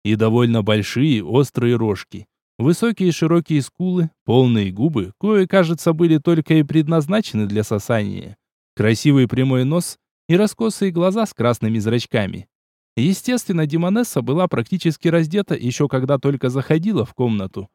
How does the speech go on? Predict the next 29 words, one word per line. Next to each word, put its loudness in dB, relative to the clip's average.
А 0
к -10
моменту, 0
когда 0
подошла -2
к -10
постели, -2
на 0
которой 0
я 2
возлежал, -2
на 2
ней 4
вовсе 0
остался 0
только -2
полупрозрачный -2
лоскуток -2
материи -2
между -2
ног, -6
удерживаемый 4
лишь 2
золотой 4
цепочкой 0
на 2
бёдрах. -2
«Мой 2
господин». -2